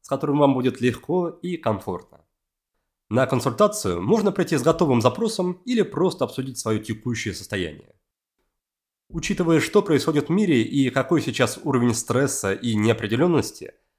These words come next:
разговор с психотерапевтом точно не будет лишним. В честь Чёрной пятницы по промокоду «Будет» действует скидка двадцать процентов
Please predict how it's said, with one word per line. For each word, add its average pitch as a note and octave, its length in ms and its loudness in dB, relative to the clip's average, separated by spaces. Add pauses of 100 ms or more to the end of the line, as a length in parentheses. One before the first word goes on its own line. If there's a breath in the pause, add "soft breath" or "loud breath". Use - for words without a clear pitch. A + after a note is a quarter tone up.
(120)
разговор F3 460 2
с - 100 -8
психотерапевтом D#3+ 920 0
точно C#3+ 540 0
не G#2+ 100 -4
будет G2+ 320 -6
лишним. - 420 -12 (840)
В - 80 -20
честь - 500 0
Чёрной A2+ 300 0
пятницы - 600 -4 (240)
по B2+ 140 2
промокоду A#2+ 460 2
«Будет» F3 320 -2
действует C#3+ 600 -2
скидка F#3 400 -6
двадцать A2 500 0
процентов G3+ 560 -4